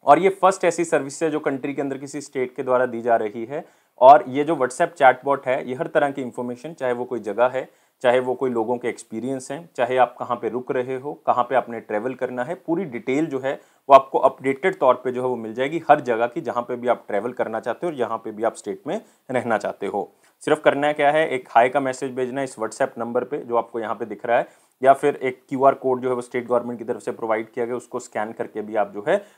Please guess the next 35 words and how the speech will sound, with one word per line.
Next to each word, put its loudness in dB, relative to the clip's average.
वो 6
आप 10
इस -10
WhatsApp -6
नंबर -6
पे 0
बात 0
कर -10
सकते -18
हो। -4
और 4
ये 2
एक -2
तरह 2
का 2
वर्चुअल 0
ट्रैवल 0
असिस्टेंट -4
बन -2
जाएगा 2
आपका, 0
वो 2
कोई 2
भी -2
टूरिस्ट -4
के -4
लिए -4
या -4
कोई 0
भी 0
इन्फॉर्मेशन -6
जानने -2
के -10
लिए, -4
ट्रैवल 0